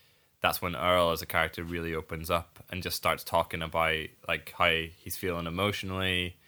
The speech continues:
how he's, how he talks to other characters. He's very, like, um, he's very open and honest. Well, he's just real. Like, he's the ex-, for me, he's the only real character,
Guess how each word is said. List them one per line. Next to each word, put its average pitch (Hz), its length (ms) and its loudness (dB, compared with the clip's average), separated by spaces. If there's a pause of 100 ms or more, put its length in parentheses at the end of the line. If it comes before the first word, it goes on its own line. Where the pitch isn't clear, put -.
(260)
how 82 240 6
he's, 82 360 -4
how 80 220 2
he 82 180 0
talks - 360 -2
to - 180 -4
other 90 180 0
characters. 85 560 -2
He's 85 200 -8
very, 82 260 -2
like, 80 360 -8 (680)
um, 85 400 2
he's 85 140 -8
very 92 180 4
open 87 340 0
and 82 120 -4
honest. 82 640 -4 (680)
Well, 120 140 6
he's 127 140 4
just 131 120 2
real. 101 360 8
Like, 95 140 2
he's 104 180 2
the 95 80 2
ex-, 90 200 -2 (200)
for 101 80 -4
me, 98 160 4
he's 95 160 0
the 90 140 0
only 87 280 0
real 85 240 0
character, 78 560 0